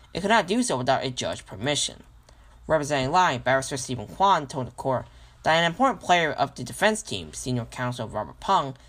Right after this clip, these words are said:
may not be available between January and March next year. He would ha-, he would have to contact a lawyer, whom he described as indispensable, to confirm the trial date, Kwan said.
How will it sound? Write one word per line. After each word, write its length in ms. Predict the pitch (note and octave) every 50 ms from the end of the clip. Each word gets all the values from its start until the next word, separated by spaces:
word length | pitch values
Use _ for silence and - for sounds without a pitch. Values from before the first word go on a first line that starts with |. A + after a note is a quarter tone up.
| - -
may 60 | - -
not 160 | G3 G3+ G3+
be 100 | F#3 E3+
available 420 | D3 B2+ C#3 C#3+ C#3 C#3 B2+ C3
between 240 | B2+ - C3+ B2 A2
January 460 | - B2+ B2+ B2+ B2 B2 B2 A#2+ -
and 140 | G#2 A#2+ G#2+
March 300 | F#2 E2+ D#2 D2 - -
next 260 | C2+ C2 - - -
year. 240 | D3 C#3+ A#2 D#2 A#1+ - - - - - - - - - - - - -
He 160 | - - D#3+
would 200 | D#3+ D#3+ D#3 D3+
ha-, 220 | C#3 - D3 B2+ - - - _
he 120 | - D3+ D3
would 140 | D3 C#3+ C3+
have 180 | C#3 C#3 B2+ -
to 100 | C#3 B2
contact 440 | - - B2 A#2+ B2 G2+ F#2 -
a 40 | -
lawyer, 540 | F#2+ A2 B2 D3 D#3+ D#3 C3+ G2 F2 D#2 - - - -
whom 280 | - - C3 B2+ A#2+ A2+
he 120 | C3+ G#2+
described 420 | - - B2 - - A#2+ G2+ - -
as 200 | F#2 G#2 - -
indispensable, 920 | - B2+ B2 B2 - - - - E3 E3 D#3+ - A#2 - C#2 C#2 C2+ B1 - - - - -
to 100 | - B2+
confirm 360 | - C3 - - A2+ G#2+ A2
the 40 | -
trial 340 | - - A#2 D#2+ D#2 C#2+ -
date, 240 | - F#3 E3 B2 -
Kwan 220 | - - F2 - -
said. 280 | - - D2 A1+ -